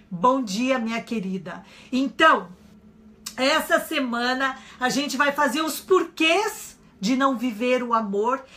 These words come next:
Na sexta-feira eu tô aqui às seis da tarde,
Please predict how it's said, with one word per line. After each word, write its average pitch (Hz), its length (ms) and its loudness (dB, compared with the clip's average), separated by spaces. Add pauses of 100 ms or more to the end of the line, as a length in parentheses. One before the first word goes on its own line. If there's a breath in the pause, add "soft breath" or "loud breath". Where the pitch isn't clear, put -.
(220 loud breath)
Na 262 180 4
sexta-feira 349 960 0
eu 320 100 -4
tô 302 120 -4
aqui 285 400 -2
às 277 180 2
seis 285 680 -2
da 277 200 4
tarde, 262 920 2